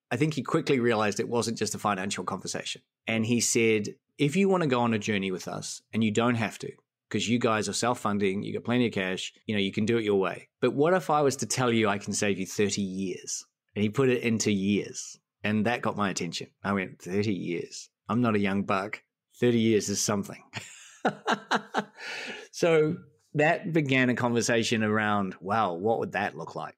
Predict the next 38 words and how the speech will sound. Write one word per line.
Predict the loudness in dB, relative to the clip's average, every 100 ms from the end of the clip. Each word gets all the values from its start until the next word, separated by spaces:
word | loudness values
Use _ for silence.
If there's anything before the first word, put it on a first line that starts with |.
| _
So | -2 2
he | 2 2
showed | 2 2 2
us | 2 -2 -4 -8 _ _
how | -8 -2 2 2 2 0
the | 0
L'Occitane | -2 -2 -2 0 2
Group, | 4 2 0
'cause | 0
he | 2
was | 2 2
then | 0 2
part | 0
of | 0
the | -2
L'Occitane | -2 -4 -6
Group, | 0 0 0
Elemis | -4 -6 -10
had | -8
sold | -8 -8
to | -12
L'Occitane, | -12 -2 0 0 -4 -10 -18 -18 -20 _ -2
and | 2 2 0 -2 _ _ _
what | 2 2 2
they | 2 2
did. | 4 2 2
And | 0
I | 2
said, | 2
"Well, | 4
this | 4 0
group | 0 2 2 0
is | -4 -2 -2
a |
Goliath, | -2 -2 0 -2 -2 -8 -16 -20 _ _
right? | -2 -2 -4
We're | -10
talking | -2 -2 0 -4 -4